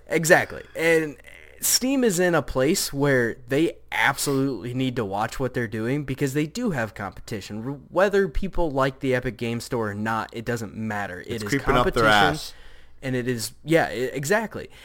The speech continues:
Speaker 1: And for them to take three days to decide whether they were going to put this game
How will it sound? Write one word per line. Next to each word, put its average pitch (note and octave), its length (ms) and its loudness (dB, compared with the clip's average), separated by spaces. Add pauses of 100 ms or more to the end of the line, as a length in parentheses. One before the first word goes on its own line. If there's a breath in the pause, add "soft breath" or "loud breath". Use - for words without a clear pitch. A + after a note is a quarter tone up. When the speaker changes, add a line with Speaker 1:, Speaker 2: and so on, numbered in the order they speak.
(140)
Speaker 1:
And D3 220 0
for D#3 200 -2
them E3+ 220 2
to G3 140 -4
take D3+ 260 -2
three G#3 580 -6
days D3 520 -2
to C3 140 -4
decide C#3+ 480 2
whether B2 340 2
they A#2+ 140 2
were A#2+ 120 0
going B2+ 240 0
to G#2+ 60 -6
put E3+ 240 -4
this D3+ 160 -2
game C#3+ 480 -6